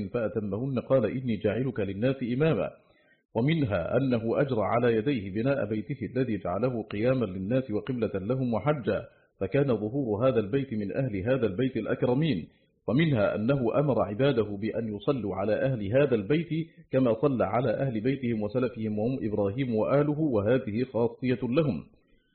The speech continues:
ومنها أنه أخرج منهم الأمتين العظيمتين اللتين لم تخرج من أهل بيت غيرهم،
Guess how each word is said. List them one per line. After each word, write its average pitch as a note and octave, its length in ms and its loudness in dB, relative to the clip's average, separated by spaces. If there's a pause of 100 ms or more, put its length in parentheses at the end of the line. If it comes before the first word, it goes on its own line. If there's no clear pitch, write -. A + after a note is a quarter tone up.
(120)
ومنها D#3+ 520 2
أنه B2 360 0
أخرج B2 320 0
منهم A#2 420 -2
الأمتين G#2+ 540 0
العظيمتين G#2+ 720 -2
اللتين G#2 520 -2
لم G2 140 -2
تخرج G#2+ 400 -4
من G#2 180 -6
أهل A#2 240 -2
بيت C3 260 0
غيرهم، G#2 560 -2